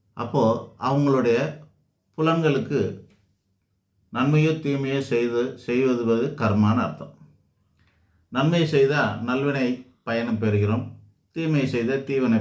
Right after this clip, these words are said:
பயணம் பெறுகிறோம். ஆக, அந்த புலன்களுக்கு அதிபதியாக இருக்கக்கூடிய, பாஸாக இருக்கக்கூடியவர் யாருன்னா அதுவும் மனசு தான். அதே போல ஒரு, ஒரு மனுஷன்,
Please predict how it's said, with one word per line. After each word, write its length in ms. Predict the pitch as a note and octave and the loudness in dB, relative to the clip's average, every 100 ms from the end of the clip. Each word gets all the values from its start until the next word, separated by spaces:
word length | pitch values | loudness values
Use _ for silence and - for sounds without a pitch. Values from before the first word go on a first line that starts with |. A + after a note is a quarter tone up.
| G2+ | 0
பயணம் 260 | F#2+ G#2+ F#2 | -2 -2 -2
பெறுகிறோம். 360 | D#2 D2 - - _ _ _ _ _ _ _ _ _ - | -6 -8 -12 -18 _ _ _ _ _ _ _ _ _ -4
ஆக, 180 | B2+ D3 G2+ G2 - - _ _ _ _ | 0 2 2 -2 -10 -20 _ _ _ _
அந்த 300 | A#2 C3+ C3+ A2+ G2+ | -4 0 0 0 0
புலன்களுக்கு 640 | C#3+ D#3 C#3+ B2+ G#2+ - F2+ - - _ _ _ _ | 0 2 2 0 0 -2 -2 -6 -18 _ _ _ _
அதிபதியாக 640 | A2+ C3 D3+ D3+ D3 C#3+ C#3 | -4 0 0 0 2 2 2
இருக்கக்கூடிய, 400 | B2+ A2 A#2+ B2+ A#2 G#2 | 0 -2 -2 -2 0 0
பாஸாக 380 | A#2+ - C#3 C3 A#2+ | 0 0 -2 0 0
இருக்கக்கூடியவர் 560 | A2 G#2 G#2+ G#2+ B2+ C#3 - - _ _ _ | 0 0 2 2 0 -4 -10 -20 _ _ _
யாருன்னா 360 | G#2+ A#2+ E3+ A#2+ G#2 | -2 0 2 0 0
அதுவும் 240 | A#2+ G2+ | 0 0
மனசு 260 | G#2 G#2+ F2+ | 0 -2 -4
தான். 120 | E2 - - _ _ _ _ _ _ | -10 -14 -20 _ _ _ _ _ _
அதே 200 | A2+ D3+ D3+ | 0 2 2
போல 140 | C#3+ B2+ F#2 F2+ - _ _ _ _ _ _ _ _ _ - | 2 0 -2 -6 -14 _ _ _ _ _ _ _ _ _ -6
ஒரு, 160 | E2+ - - - | -6 -6 -2 2
ஒரு 120 | B2 | 2
மனுஷன், 420 | C3 D3+ E3 C#3+ | 2 2 0 0